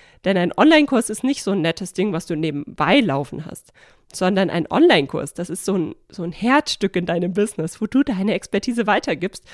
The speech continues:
und anderen Leuten dabei hilfst, in ihrem Leben ein-, einen Schritt weiterzukommen. Und das klappt nur, wenn du dich dafür entscheidest. Stell dir mal vor, was wäre,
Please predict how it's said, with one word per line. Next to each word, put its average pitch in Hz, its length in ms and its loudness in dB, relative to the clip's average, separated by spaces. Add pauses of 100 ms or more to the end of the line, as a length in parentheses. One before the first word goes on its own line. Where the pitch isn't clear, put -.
(340)
und 190 240 -4
anderen 269 420 2
Leuten 220 420 2
dabei 160 260 -2
hilfst, 170 540 0 (200)
in 185 140 -4
ihrem 202 260 0
Leben 214 280 2
ein-, 175 320 -6 (120)
einen 190 140 -4
Schritt - 260 -6
weiterzukommen. - 600 -6 (460)
Und 170 120 -6
das - 220 -2
klappt - 520 0
nur, 233 480 4
wenn 208 380 2
du 247 140 0
dich 185 400 -2
dafür 185 500 -2
entscheidest. - 760 -10 (920)
Stell 240 240 2
dir 240 120 6
mal 214 120 0
vor, - 220 -10 (920)
was 190 440 2
wäre, 190 460 4